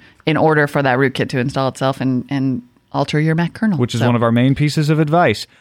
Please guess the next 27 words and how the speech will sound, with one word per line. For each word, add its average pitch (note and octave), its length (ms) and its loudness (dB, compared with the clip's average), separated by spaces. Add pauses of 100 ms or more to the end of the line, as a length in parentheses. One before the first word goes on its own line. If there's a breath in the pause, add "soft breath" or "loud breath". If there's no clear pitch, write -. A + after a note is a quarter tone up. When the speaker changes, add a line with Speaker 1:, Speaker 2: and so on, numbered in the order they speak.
(240 soft breath)
Speaker 2:
If A2 160 -8
you G#2+ 80 -4
don't A#2+ 260 -2
know D#3 120 0
why D3+ 280 4
you D#3+ 120 2
need D#3 180 2
to D3+ 40 -2
give D3 140 -2
your D3+ 80 0
password, C#3+ 560 0
don't A#2 340 2
enter A2+ 340 2
it. D#2 140 -2
Speaker 1:
Exactly. C3 680 -2 (500)
Yeah, G3+ 180 2
Yahoo, C3+ 440 0
why D#3 120 -2
do G#3+ 80 -2
you A#3+ 60 -10
keep - 120 -8
asking G#3 220 0
me G3+ 60 0
for F#3+ 120 -4
my C#3+ 80 2
password - 480 -10
lately? - 300 -14